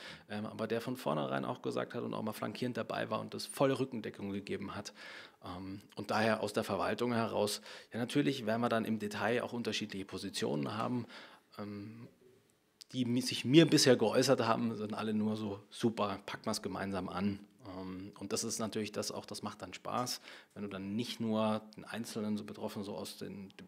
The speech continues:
da hast, die sagen, „Ja, wir müssen mal sowas machen“, sondern aus der Verwaltung das rauskommt, man richtig merkt, da entsteht was, ja, so ein, so, so, so eine Bewegung so ein bisschen, ja, so der Spirit geht über und auch der wirklich,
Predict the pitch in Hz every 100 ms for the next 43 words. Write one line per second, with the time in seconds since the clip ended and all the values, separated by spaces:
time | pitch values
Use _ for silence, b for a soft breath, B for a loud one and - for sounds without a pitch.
0 | - - - - - 101 - 98 90 107
1 | 123 104 98 - 85 85 120 135 117 98
2 | 90 - B B - - - 85 101 120
3 | 104 101 92 - 92 92 104 - 101 92
4 | 92 104 - - B B B B _ _
5 | - - 117 107 120 120 - 78 - -
6 | 87 117 101 95 92 95 98 95 90 95
7 | 107 110 107 120 151 127 104 95 92 101
8 | - - - 113 127 120 104 101 98 98
9 | - 143 139 - 120 - 117 117 113 101
10 | 104 - 104 - 110 131 - 127